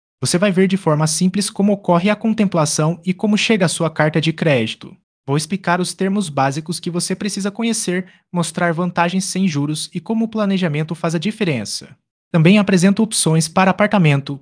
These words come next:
casa ou terreno em Garopaba e como escolher a melhor administradora. Você aprende a fazer simulação, organizar documentos, comprar ou vender carta contemplada, calcular taxas e entender como o mercado de Garopaba influencia o momento certo de usar sua carta.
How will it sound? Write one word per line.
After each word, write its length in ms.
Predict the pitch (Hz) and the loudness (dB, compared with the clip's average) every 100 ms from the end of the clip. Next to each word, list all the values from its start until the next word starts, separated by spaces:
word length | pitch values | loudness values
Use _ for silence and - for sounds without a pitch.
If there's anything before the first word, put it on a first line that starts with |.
| _ | _
casa 420 | - 156 165 165 - | 2 4 4 2 0
ou 160 | 196 | 0
terreno 360 | 190 160 139 143 | 2 2 2 2
em 80 | 170 | 2
Garopaba 640 | 190 190 156 160 160 160 | 2 2 4 4 4 0
e 80 | 180 | -2
como 160 | 214 220 | 2 2
escolher 360 | 220 208 180 | 2 4 4
a 60 | 175 | 4
melhor 380 | 175 190 170 196 | 4 6 6 6
administradora. 960 | 190 202 190 185 160 143 123 107 - _ _ _ - | 4 4 2 2 0 2 0 -2 -8 _ _ _ -8
Você 220 | 120 180 | -2 0
aprende 380 | 185 156 135 - | 0 0 -2 -4
a 20 | |
fazer 320 | - 160 175 | -2 -2 -2
simulação, 680 | - 190 190 180 - 165 180 _ _ | -2 0 0 0 -2 -2 -4 _ _
organizar 560 | 180 160 175 147 151 160 | -4 -2 -2 0 0 0
documentos, 760 | 185 190 151 123 - - - _ | -2 0 0 -2 -8 -14 -16 _
comprar 440 | - 214 185 175 | -8 -4 0 0
ou 80 | 190 | 0
vender 380 | 196 170 143 170 | 0 0 0 -2
carta 340 | 170 165 175 | -2 -2 -2
contemplada, 760 | 170 202 208 220 185 165 165 180 _ - | -4 -4 -2 0 2 0 0 -6 _ -6
calcular 500 | 165 - 185 160 160 | -6 -2 -2 -2 0
taxas 480 | 147 - 156 - _ _ 196 | -2 0 -4 -6 _ _ 0
e 80 | |
entender 440 | 196 185 151 170 185 | 0 2 0 0 0
como 220 | 196 196 | 0 0
o 20 | |
mercado 440 | 175 180 180 175 175 | 0 -2 -2 0 0
de 100 | 170 | 0
Garopaba 480 | 185 185 170 180 | -2 0 0 2
influencia 580 | 196 190 190 190 - 185 | 0 0 2 0 0 0
o 40 | 190 | 0
momento 420 | 160 135 147 165 | 0 -2 -4 -6
certo 320 | - 151 180 | -4 -4 -2
de 100 | 170 | -2
usar 260 | 185 165 170 | 0 0 -2
sua 180 | 196 | -2
carta. 520 | 190 123 107 110 - | -2 -4 -4 -8 -16